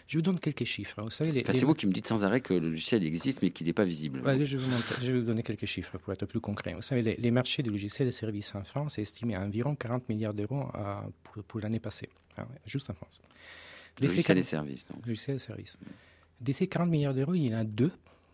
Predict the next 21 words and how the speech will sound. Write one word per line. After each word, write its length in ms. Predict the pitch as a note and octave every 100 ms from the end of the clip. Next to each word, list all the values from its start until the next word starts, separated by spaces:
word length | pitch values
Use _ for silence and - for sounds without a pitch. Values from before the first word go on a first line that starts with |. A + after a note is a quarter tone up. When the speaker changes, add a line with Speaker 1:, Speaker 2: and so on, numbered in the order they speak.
| -
Speaker 1:
qui 120 | C3
reviennent 260 | C3+ A#2+ G#2+
entièrement 760 | C#3+ - F3 D#3+ D#3+ D#3+ G3+ - _
à 80 | B2+
des 80 | A#2+
logiciels 380 | B2 B2+ - D#3
et 40 |
services, 400 | - C3 D#3+ - -
un 80 | C3+
logiciel 380 | C#3+ B2 - A2+
libre. 160 | G#2 - - - _ _ _ _ _ _ _ -
Donc 120 | A2+
ça 100 | -
fait 140 | -
plus 240 | - E3+ -
de 80 |
cent 160 | C3+ C3
pour 200 | - A#2
cent, 200 | - G#2 G2+
hein, 120 | B2+ - -
aujourd'hui. 380 | A2 G#2 G2 G#2